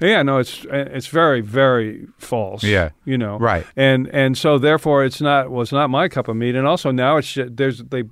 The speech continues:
Speaker 1: had a second photographer from the Daily Mail
Speaker 2: Yeah.
Speaker 1: come. That was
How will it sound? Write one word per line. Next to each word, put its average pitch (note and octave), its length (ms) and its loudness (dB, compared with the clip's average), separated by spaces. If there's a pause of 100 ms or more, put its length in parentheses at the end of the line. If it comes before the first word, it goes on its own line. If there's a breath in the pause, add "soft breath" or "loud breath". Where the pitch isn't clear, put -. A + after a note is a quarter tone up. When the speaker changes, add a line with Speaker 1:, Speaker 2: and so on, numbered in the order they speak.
Speaker 1:
had B2+ 220 -4
a A#2 40 -4
second E3+ 420 -4
photographer C3 560 -6
from A2+ 220 -10
the A2+ 80 -6
Daily A#2 420 -2
Mail A2 460 -6
Speaker 2:
Yeah. F#2 300 0 (100)
Speaker 1:
come. A#2 520 -6
That A#2 160 -6
was A2+ 180 -10